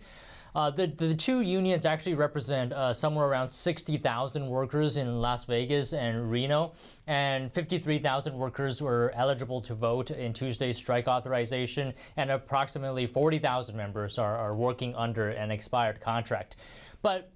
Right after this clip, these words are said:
the, the union didn't immediately set a deadline for a walkout, but, uh, leadership now has the ability to call the strike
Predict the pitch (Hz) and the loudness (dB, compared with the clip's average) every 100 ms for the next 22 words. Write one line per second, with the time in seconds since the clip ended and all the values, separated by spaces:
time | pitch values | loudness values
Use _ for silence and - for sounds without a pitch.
0 | - 180 175 180 156 190 233 302 311 277 | 2 6 6 4 2 2 4 2 2 0
1 | 170 220 214 214 185 160 165 180 170 165 | 4 4 2 -2 0 4 4 4 0 2
2 | 147 139 127 - 160 147 135 135 - - | 0 0 0 0 4 4 4 0 -8 -2
3 | 127 110 147 143 143 123 113 110 117 120 | -2 2 0 0 0 0 0 -4 0 2
4 | 107 113 113 113 104 120 123 - - - | 4 2 2 -2 0 -2 -2 -10 -20 -6
5 | 143 139 151 202 202 185 139 147 156 156 | 0 2 2 2 2 0 0 0 0 2
6 | 156 147 147 131 139 143 139 135 113 135 | 0 0 0 -2 0 2 2 0 2 4
7 | 196 202 226 226 226 185 170 175 190 196 | 4 2 2 0 0 0 0 2 4 4
8 | 180 - 202 214 214 | -2 2 4 4 0